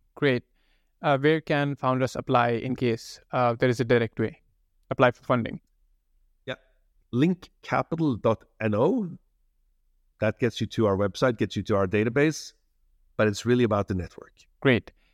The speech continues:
Speaker 1: And lastly, where can our listeners follow you?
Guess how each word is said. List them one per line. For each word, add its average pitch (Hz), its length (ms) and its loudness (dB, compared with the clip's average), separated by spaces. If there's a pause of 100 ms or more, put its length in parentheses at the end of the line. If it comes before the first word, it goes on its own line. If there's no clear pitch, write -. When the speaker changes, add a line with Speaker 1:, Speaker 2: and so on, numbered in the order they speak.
(160)
Speaker 1:
And 135 420 0
lastly, 135 560 0
where 131 340 2
can 120 220 0
our 117 100 2
listeners 113 340 -4
follow 110 240 0
you? 107 220 -4